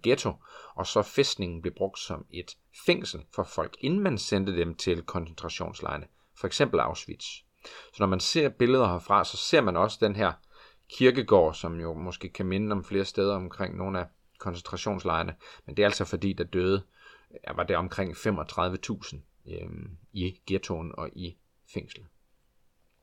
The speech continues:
For mig var det vigtigt at få besøgt, da jeg tidligere har været i Auschwitz,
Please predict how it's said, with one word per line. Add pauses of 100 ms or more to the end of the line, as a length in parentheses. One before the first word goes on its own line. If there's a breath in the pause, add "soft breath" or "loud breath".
(180)
For
mig
var
det
vigtigt
at
få
besøgt, (280)
da
jeg (440 loud breath)
tidligere
har
været
i
Auschwitz,